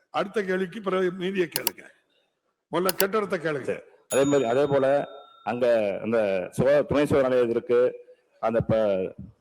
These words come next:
Speaker 2: பணியாளர்களை இது அமர்த்தி அதை கட்டிடம் கட்டித்தரப்பட-,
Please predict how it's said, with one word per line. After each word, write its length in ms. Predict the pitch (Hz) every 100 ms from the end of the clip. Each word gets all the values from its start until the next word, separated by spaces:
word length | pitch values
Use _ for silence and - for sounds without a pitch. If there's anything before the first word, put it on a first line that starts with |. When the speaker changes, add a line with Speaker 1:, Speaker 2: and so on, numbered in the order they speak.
| _ -
Speaker 2:
பணியாளர்களை 520 | 127 143 135 127 113
இது 280 | 104 107 -
அமர்த்தி 600 | 104 123 120 - 139 135 - - _ _ -
அதை 200 | 110 117
கட்டிடம் 320 | 123 143 135
கட்டித்தரப்பட-, 600 | 127 120 117 113 110